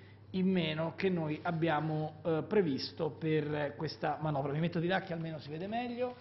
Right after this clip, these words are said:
Funziona qui? Sì, perfetto, grazie. Ehm, i dati che vi diamo sono relativi alla differenza tra la legge di stabilità duemilaquattordici e quella duemilaquindici. In un anno diciotto miliardi di tasse in meno.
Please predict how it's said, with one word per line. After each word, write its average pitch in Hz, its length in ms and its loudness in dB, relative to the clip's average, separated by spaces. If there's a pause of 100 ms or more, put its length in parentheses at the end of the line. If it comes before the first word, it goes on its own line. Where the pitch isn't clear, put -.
(220)
Funziona 180 340 -8
qui? 165 220 -4
Sì, 196 120 -10
perfetto, 170 800 -16
grazie. - 500 -16 (840)
Ehm, 170 840 0 (1600)
i 185 120 -2
dati 226 320 6
che 196 160 2
vi 196 120 -2
diamo 240 320 4
sono 190 280 0
relativi 180 540 0
alla 160 100 2
differenza 170 600 -2
tra 147 120 -6
la 160 140 0
legge 185 320 2
di 170 100 0
stabilità 165 540 -2
duemilaquattordici 175 1000 -2
e - 40 -6
quella 151 220 -2
duemilaquindici. 120 840 -8 (520)
In 208 160 2
un 220 100 0
anno 226 280 2
diciotto 185 460 0
miliardi 170 380 0
di 156 100 -2
tasse 151 300 -2
in 139 100 -6
meno. 110 240 -8